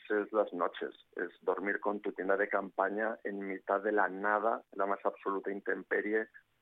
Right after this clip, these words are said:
Es una región del globo terráqueo donde la atmósfera no tiene ozono, con lo cual la luz, tanto del sol de día,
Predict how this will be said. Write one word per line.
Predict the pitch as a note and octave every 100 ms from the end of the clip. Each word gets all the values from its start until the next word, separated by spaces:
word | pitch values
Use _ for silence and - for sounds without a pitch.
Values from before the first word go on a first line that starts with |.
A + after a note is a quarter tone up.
| _ _ _ -
Es | A2+
una | B2 A#2+ A#2+
región | A#2 - B2
del | A#2+ A2+
globo | A2 A#2 A#2
terráqueo | A2 A2 A2 A#2+
donde | A#2+ A2+
la | G#2+
atmósfera | A2 A2 A2 - A#2
no | G#2+
tiene | - G#2+
ozono, | G2 - C#3 B2+ - _
con | A2+ A2+
lo | G#2
cual | G#2+ A#2 B2
la | A#2+
luz, | A2+ B2 B2+ - _ _ -
tanto | F#2+ F#2
del | F#2+ F#2+
sol | - A2 G#2+
de | G#2
día, | G2 A#2+ G2